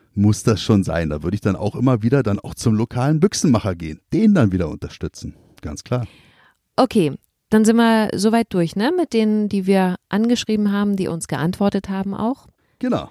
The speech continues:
Speaker 2: Und dann würde ich gerne zum Schluss noch auf einen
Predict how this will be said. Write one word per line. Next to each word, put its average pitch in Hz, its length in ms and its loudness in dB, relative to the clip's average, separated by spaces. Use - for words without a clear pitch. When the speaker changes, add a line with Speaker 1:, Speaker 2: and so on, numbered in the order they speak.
Speaker 2:
Und 196 720 2
dann 202 240 -2
würde 233 120 4
ich - 160 -8
gerne 214 300 2
zum 214 160 -2
Schluss 233 240 -2
noch 240 160 -2
auf 208 480 0
einen 185 720 0